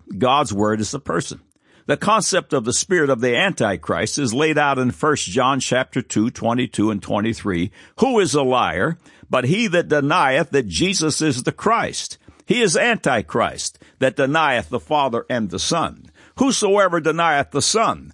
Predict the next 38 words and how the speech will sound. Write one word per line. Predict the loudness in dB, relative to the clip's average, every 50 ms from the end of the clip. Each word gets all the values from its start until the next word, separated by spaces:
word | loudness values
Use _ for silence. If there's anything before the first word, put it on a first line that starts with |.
| _ -14 _ -2
the | -2 0
same | 0 2 0 0 2 2
hath | 2 2 2 2 0
not | 0 0 0 0 0 -2
the | -4 -6
Father. | -6 -2 0 0 0 0 0 -4 -10 -20 -20 _ _ -20 _ _ -2
But | 0 0 2
he | 2 2 2 2
that | 2 2 2
acknowledgeth | 2 0 0 0 2 2 2 2 2 0 0 -2 -4 -4 -2
the | -4 -4
Son | -2 0 0 0 0 0 0 -2 -4 -6 _ _ _ _ _
hath | -4 -2 0 0 0 -2 -6
the | -8 -8
Father | -4 -2 0 0 0 2 0 -2 -2 0
also." | 0 0 0 0 -2 -2 -2 0 -2 -2 -4 -8 _ _ _
First | _ -4 -2 -2 -2 -2 -2
John | -2 0 0 0 0 -4
four | -4 -4 -2 -2 -2
three, | -4 -4 -2 0 2 2 2 0 -4 _ _ _ _ -4
"And | -4 -4 -2
every | -2 0 0 0 0 0 0 0 0 0
spirit | 0 -2 -4 -2 -2 0 0 0 -2 -6 -12 -20 -20 _ _ -20 -12 _ -2
that | -2 -2 -2
confesseth | 0 -2 -2 -2 0 -2 -2 0 0 0 -2 -2 -2 -2
not | 0 0 2 0 0 0
that | -2 -2
Jesus | 0 2 2 2 2 2 0 -2 -2 -4
Christ | -4 -2 0 0 0 0 -2 -2 -2
is | -2 -2 -4
come | -2 -2 0 0 2 2
in | 0 0
the | -2 -2
flesh | -2 -2 0 0 0 0 -2 -2
is | -2 -2 0
not | 0 0 2 2 0
of | -2 -4 -2 -2
God. | 0 0 0 0 -2 -6